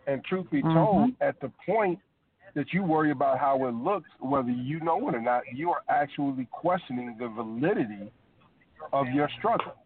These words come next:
Speaker 1: And I'll give you an example, right? Think about
Speaker 2: Right.
Speaker 1: if you had a little, your child, like,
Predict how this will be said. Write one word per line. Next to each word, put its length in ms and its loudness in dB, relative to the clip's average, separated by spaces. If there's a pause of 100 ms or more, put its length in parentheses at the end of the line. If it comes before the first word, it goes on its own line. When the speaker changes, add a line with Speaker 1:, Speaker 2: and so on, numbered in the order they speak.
(520)
Speaker 1:
And 120 4
I'll 160 4
give 200 2
you 60 4
an 80 2
example, 520 0 (240)
right? 220 2 (1200)
Think 200 0
about 340 4
Speaker 2:
Right. 200 4
Speaker 1:
if 160 0
you 240 0
had 180 4
a 40 -2
little, 340 -2 (160)
your 160 -4
child, 400 2
like, 220 -2